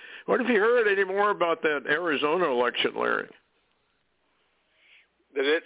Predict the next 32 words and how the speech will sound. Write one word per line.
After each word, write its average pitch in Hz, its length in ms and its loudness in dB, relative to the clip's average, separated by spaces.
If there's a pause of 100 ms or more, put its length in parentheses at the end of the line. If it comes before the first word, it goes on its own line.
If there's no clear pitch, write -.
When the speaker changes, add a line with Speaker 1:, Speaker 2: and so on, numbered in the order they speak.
Speaker 2:
so 165 140 2 (120)
corrupted, 135 580 0
nobody 135 480 0
knows. 110 400 0 (560)
Nobody 156 640 0
knows. 104 500 0
It's 151 240 -4
so 190 200 0
corrupted, 151 680 -2 (640)
it, 170 160 -4
you 175 240 -2
can't 202 220 0 (100)
fix 226 160 0 (140)
it. 123 160 -2
And 127 120 -2
this 220 200 0
is 220 120 -10
the 185 80 -2
way 170 280 2
people 196 280 -2
are 143 80 0
gonna 165 300 0
finally, 214 460 0
one 202 260 0
day, 135 420 2 (380)
they're 147 120 2
gonna 196 200 2
wake 180 340 2
up 165 180 -2
and 131 140 -4
figure 160 320 0
out 131 340 0